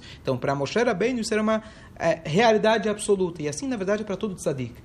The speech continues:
Pra um tzadik, a realidade, é, espiritual e a realidade material não tem diferença.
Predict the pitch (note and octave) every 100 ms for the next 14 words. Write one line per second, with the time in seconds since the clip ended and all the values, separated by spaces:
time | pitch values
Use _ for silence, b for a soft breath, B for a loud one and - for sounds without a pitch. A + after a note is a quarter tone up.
0 | B B - F3 E3+ E3 D#3 C4 G3 D3+
1 | E3+ E3 D#3+ F3+ A3 C#3+ B2 - - -
2 | - - - - - - - - C3 -
3 | A3 - F#3+ E3 D#3+ C#3 C3+ C#3 D3 E3+
4 | E3 D#3+ D#3 F#3 A#3 G3 F3 A#3+ A3 A3
5 | B3 A3+ - A3 G3 -